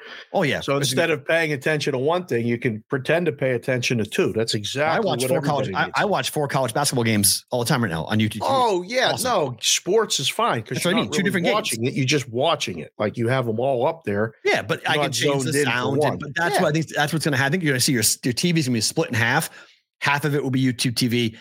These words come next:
Speaker 1: Half of it is going to be whatever, local or Amazon or whatever you want.
Speaker 2: Yeah.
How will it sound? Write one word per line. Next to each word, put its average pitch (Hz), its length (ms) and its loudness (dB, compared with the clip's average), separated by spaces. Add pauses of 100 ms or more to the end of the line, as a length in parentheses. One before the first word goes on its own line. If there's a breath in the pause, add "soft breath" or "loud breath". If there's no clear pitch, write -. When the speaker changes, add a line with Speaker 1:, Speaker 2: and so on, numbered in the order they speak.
(120)
Speaker 1:
Half 120 260 0
of 120 100 2
it 117 120 0
is 107 120 -2
going 117 180 2
to 107 80 -2
be 104 320 0 (180 loud breath)
whatever, 107 340 0
local 120 600 0
or 92 360 0
Amazon 120 520 2
or 107 60 2
whatever 110 260 2
you 98 140 2
want. 104 260 0
Speaker 2:
Yeah. 135 140 2